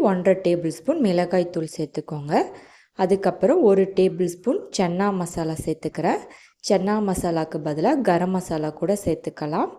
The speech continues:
இப்ப இதெல்லாம் மிக்ஸ் பண்ணி விட்டுட்டு நல்லா கொதிக்க விடுங்க. மசாலாவுடைய பச்சை ஸ்மெல் எல்லாம் போகணும். நல்லா கிரேவி கொதிச்சு எண்ணெய் பிரிஞ்சதுக்கு அப்புறம் வேக வச்ச கொண்டைக்கடலையை அதுல சேர்த்துக்கலாம்.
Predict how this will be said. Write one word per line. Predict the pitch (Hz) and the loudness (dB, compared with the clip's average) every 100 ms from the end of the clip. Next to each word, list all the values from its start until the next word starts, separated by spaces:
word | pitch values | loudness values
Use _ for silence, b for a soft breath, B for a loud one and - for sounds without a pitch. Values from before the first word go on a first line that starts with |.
| _ _ _ _ _ _ _ b b b _ | _ _ _ _ _ _ _ b b b _
இப்ப | 320 | 4
இதெல்லாம் | 311 226 214 220 | 6 8 6 4
மிக்ஸ் | 185 - - | 0 0 2
பண்ணி | 226 185 | 4 2
விட்டுட்டு | 165 160 151 254 403 - B _ | -2 -4 0 2 2 0 B _
நல்லா | 185 208 214 | 4 4 4
கொதிக்க | 196 185 190 214 | 2 2 2 2
விடுங்க. | 170 165 151 160 330 - 190 | 2 -2 -2 0 0 0 -2
மசாலாவுடைய | 175 - 214 214 185 156 170 247 | 0 0 0 2 0 0 0 0
பச்சை | 175 160 202 202 | -2 -2 -4 -4
ஸ்மெல் | 196 165 151 | -4 -4 -2
எல்லாம் | 165 202 | -4 -2
போகணும். | 175 170 170 160 160 311 - B B B - | 0 0 0 -2 0 -2 -4 B B B 0
நல்லா | 190 190 240 202 | 2 4 2 2
கிரேவி | 175 185 190 - | 2 2 0 -2
கொதிச்சு | 170 170 175 - 226 403 - B B - 175 | -2 -2 -4 -4 0 0 0 B B -2 0
எண்ணெய் | 180 226 226 | 2 0 0
பிரிஞ்சதுக்கு | 185 180 180 170 160 160 | -2 -2 0 0 0 -4
அப்புறம் | - 175 220 370 208 | -4 -2 0 0 4
வேக | 185 185 180 | 4 4 -2
வச்ச | 156 - 262 - | -2 -2 -2 0
கொண்டைக்கடலையை | 185 160 185 175 151 151 208 | -2 0 -2 -2 -2 0 0
அதுல | 226 170 - | 0 -4 -2
சேர்த்துக்கலாம். | 160 - 156 147 151 269 | -4 -4 -8 -6 -2 -2